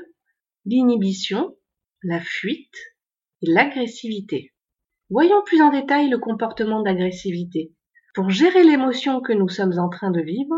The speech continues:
nous cherchons à détruire ce qui nous fait peur. Comment cela se traduit ? Nous réagissons agressivement à la situation, nous nous mettons en colère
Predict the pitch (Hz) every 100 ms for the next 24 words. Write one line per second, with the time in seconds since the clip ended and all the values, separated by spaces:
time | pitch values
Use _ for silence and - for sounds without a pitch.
0 | 320 _ - 180 180 - 339 349 - 320
1 | 254 220 214 - 247 277 285 - 285 285
2 | 277 240 220 214 196 135 120 - _ _
3 | _ _ _ _ _ - - 294 339 339
4 | 285 254 254 233 - 190 165 147 - _
5 | _ _ _ _ _ _ _ _ _ _
6 | - 185 190 269 320 269 277 - 190 180
7 | - 330 320 320 320 277 240 220 226 208
8 | 190 - 196 - 185 175 - 170 381 _
9 | _ _ - 196 233 277 381 381 262 339
10 | 349 240 202 190 277